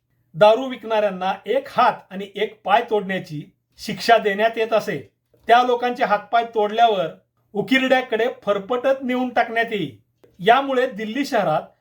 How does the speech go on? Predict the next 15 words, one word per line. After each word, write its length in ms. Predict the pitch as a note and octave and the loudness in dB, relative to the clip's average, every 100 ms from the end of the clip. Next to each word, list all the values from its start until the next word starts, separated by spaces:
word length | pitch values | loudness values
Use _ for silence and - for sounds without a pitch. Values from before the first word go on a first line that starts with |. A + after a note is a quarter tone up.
| _ | _
दारू 360 | D#3 G3+ A3 C#4+ | 0 2 4 2
विकणारे 560 | C4 F#3+ G#3 G3+ F#3 A#3 - | -6 -6 -4 -2 -2 -6 -6
आढळेनासे 640 | F3+ F#3 A#3 C4 B3 C4 | -6 -2 -2 0 -2 0
झाले. 260 | A#3+ G3 D3+ - _ _ _ - | 2 2 0 -12 _ _ _ -6
एखाद्या 400 | F#3 A3 A#3+ A#3+ | -2 0 0 0
घरात 300 | G#3 F#3+ G#3+ | 2 2 0
दारू 380 | E3+ F3+ F3+ G#3+ | -2 -4 -2 -4
गाळली 320 | F#3 F3 G#3+ | -4 -4 -6
जात 260 | E3+ F#3 G#3+ | -2 -4 0
आहे 400 | G#3+ G3 - - _ _ | -2 -2 -6 -12 _ _
असा 180 | E3 B3+ | -6 -6
संशय 420 | B3+ G#3+ G#3+ C4 C4+ C4 | -2 -2 -2 -2 -4 -2
आला 340 | C4 G#3 E3 - _ _ _ | 0 0 -2 -8 _ _ _
की 80 | B3 | -16
कोतवाल 540 | - G#3 F#3+ G#3+ A#3 | -12 -10 -8 -2 -2